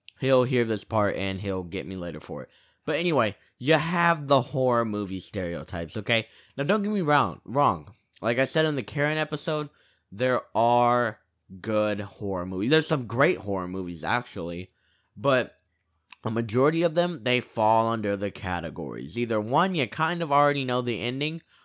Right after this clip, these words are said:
or number two, the main characters in the movie are so stupid that it's like, what are you even doing? I'm gonna give you a few examples of the horror movie stereotypes. First of all,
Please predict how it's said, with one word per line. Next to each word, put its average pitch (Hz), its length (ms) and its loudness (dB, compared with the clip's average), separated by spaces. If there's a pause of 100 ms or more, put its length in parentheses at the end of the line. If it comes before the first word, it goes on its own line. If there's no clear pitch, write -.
(140)
or 135 140 -2
number 143 260 0
two, 165 420 -4 (380)
the 131 240 -4
main 147 400 0
characters 156 500 -4
in 135 80 -4
the 127 60 -4
movie 123 480 -4
are 107 200 0
so 170 540 -2
stupid 143 840 -2 (340)
that 139 100 2
it's 147 100 0
like, 147 160 0
what 139 320 2
are 175 40 0
you 160 200 0
even 131 320 -2
doing? 92 380 -4
I'm 175 100 0
gonna 208 100 -2
give 185 140 -2
you 180 100 0
a 160 40 0
few 151 240 -2
examples 104 560 -2
of 104 120 -4
the 104 100 -2
horror 107 220 0
movie 95 240 -4
stereotypes. 85 600 -8 (400)
First 185 260 0
of 131 100 0
all, 117 260 2